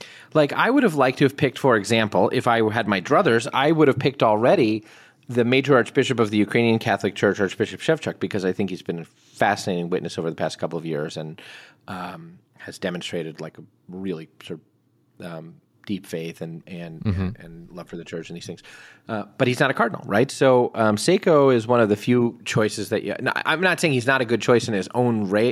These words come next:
Speaker 1: right. I'm just breaking it down that I'm saying if you were looking for a representative pick, he's one of the few that you've got. So, okay, good pick. I mean, fair enough.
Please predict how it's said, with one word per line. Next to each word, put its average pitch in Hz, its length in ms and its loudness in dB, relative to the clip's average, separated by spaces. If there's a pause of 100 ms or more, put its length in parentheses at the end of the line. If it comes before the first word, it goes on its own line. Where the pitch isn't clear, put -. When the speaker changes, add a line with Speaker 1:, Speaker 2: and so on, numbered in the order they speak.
Speaker 1:
right. 127 260 2
I'm 107 120 2
just 110 240 -8
breaking 113 200 2
it 95 80 0
down 107 200 2
that 95 100 0
I'm 95 80 -6
saying 98 220 -6
if 117 180 -6
you 131 80 2
were 113 100 6
looking 110 240 0
for 101 120 0
a 98 40 2
representative 104 640 -2
pick, 92 260 -8 (560)
he's 117 200 -6
one 127 120 4
of 104 60 2
the 101 60 0
few 113 140 2
that 87 100 0
you've 76 160 -8
got. - 400 -2
So, 92 400 -6
okay, 117 340 -4 (220)
good 110 160 -2
pick. - 200 -6 (120)
I 101 40 -14
mean, 101 140 -12
fair 113 180 -6
enough. 127 240 -8